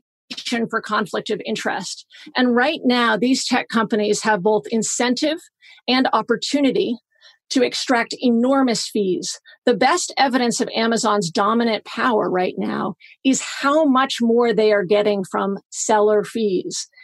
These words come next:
in the last five years. And by the way, their profits are increasingly coming from those seller fees.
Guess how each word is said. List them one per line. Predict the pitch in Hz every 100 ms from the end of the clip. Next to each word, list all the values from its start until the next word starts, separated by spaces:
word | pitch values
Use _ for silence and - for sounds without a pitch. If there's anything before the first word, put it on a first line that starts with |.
| _
in | 240
the | 226
last | 214 202 208 -
five | - 202 196 196
years. | 196 196 - - - - - -
And | 302 254 - _ -
by | 226
the | 240
way, | 311 240
their | 208
profits | - 269 285 311 233 -
are | 214
increasingly | 208 185 254 269 - 220 208 208
coming | - 381 359 226
from | 190 196
those | 196 214 - -
seller | 156 - 143 135
fees. | - - - -